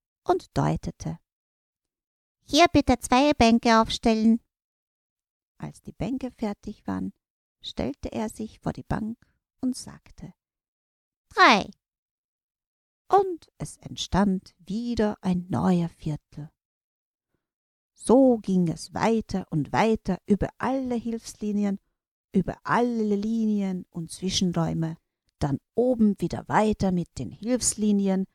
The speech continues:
bis er sich hinter die dritte Bank stellte und sagte: »Dreiundzwanzig, das sind schon recht viele. Aber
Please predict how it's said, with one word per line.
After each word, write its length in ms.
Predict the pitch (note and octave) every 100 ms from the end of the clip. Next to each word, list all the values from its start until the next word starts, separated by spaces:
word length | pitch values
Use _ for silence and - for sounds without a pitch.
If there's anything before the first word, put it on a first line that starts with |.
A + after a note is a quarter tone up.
| _ _ _ _ _
bis 220 | - G#3+ -
er 180 | C#3+ A#2
sich 240 | - - -
hinter 440 | - B3+ B3 A3+ F#3+
die 180 | - - -
dritte 380 | G#3+ A#3+ - F#3
Bank 260 | D3 A#2+ -
stellte 600 | - A3 C4+ C4 B3 -
und 220 | B3 A#3
sagte: 680 | - - C3+ - - D#3 C#3+ _ _ _ _ _ _ _ _ _ _ _ _
»Dreiundzwanzig, 1200 | - C4 F4 F4+ C#4 - - A3+ D4 - F#3 D3+ _ _ _ _ _ _
das 260 | G3+ D#3+ -
sind 240 | A#3+ F4+ -
schon 180 | B2
recht 300 | - G#2+ -
viele. 500 | - E4 G4 E3+ C3 - _ _ _ _ _ _ _ _ -
Aber 360 | F3+ - C3